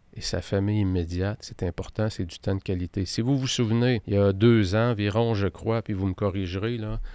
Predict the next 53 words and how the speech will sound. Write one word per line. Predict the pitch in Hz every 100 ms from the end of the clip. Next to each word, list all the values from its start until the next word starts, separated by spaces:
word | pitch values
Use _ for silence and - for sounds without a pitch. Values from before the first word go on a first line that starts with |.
| - - -
mais | 90
quand | 101 104
il | 113
y |
a | 104
eu | 110 123
le, | 104 90
le | 87
grand | 87 95 110 -
confinement | 107 92 95 92 101 117
au |
Québec | 107 95 90 101 113 -
ou |
pendant | - 92 95
la | 107
période | - 90 92 95
des | 90 82
fêtes, | - 104 113 -
on | 87
a |
passé | 87 - 90 113
Noël | 104 95 95
tout | -
seul. | - 104 110
Moi, | 98
je | 92
me | 92
souviens | - 101 95 104
très | - - 104 95
bien | 90 98 117 - - - - - -
que | -
quand | 107 110
ça | -
a |
été | 90 -
annoncé, | 98 98 85 78 - 110
c'était | - 92
comme, | - 101 95 -
aïe | - 85 95
aïe, | 107 98 -
ça | - -
a |
comme | 107 101 101
tombé, | - 104 95 90 101 110
ça, | - 95 87
ça | 98 98
a | 87
fait | - 101
mal. | 92 104 117 117 -
Je |
me | -
disais, | 95 -
hein, | 120 113